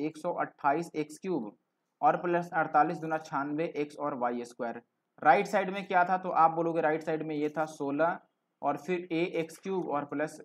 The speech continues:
बी एक्स वाई स्क्वायर। अब सोलह इसमें से कॉमन ले लो बस, अगर सोलह आप कॉमन ले लेते हो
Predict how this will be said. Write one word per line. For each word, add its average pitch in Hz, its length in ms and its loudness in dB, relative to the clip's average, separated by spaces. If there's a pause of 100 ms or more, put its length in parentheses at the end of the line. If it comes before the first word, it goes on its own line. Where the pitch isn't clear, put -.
(1160)
बी 127 240 -6 (100)
एक्स 170 200 -2
वाई 117 300 0
स्क्वायर। 110 340 -8 (400)
अब 180 140 6
सोलह 185 320 2
इसमें 196 240 -2
से 190 140 -6
कॉमन 180 320 2
ले 185 80 0
लो 175 120 0
बस, 156 220 -2
अगर 147 240 0
सोलह 160 300 0
आप 170 200 4
कॉमन 170 280 0
ले 175 80 -2
लेते 175 260 -2
हो 160 320 -2